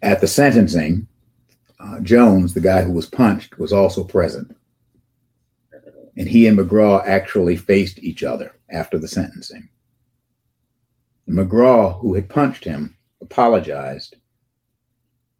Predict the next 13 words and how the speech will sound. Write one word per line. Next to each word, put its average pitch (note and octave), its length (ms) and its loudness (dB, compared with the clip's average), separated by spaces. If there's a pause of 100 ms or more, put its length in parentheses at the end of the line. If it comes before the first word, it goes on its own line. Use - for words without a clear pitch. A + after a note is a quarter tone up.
and F#2 160 -6
said C3+ 300 2
this G2+ 520 0 (340)
in G2 140 -2
the F2 80 -6
hearing G2 580 0
of F2 80 -6
a F#2 80 0
Raleigh G2+ 360 0
News F#2+ 360 0
and F#2 100 -6
Observer E2 500 -4
reporter. E2+ 580 -6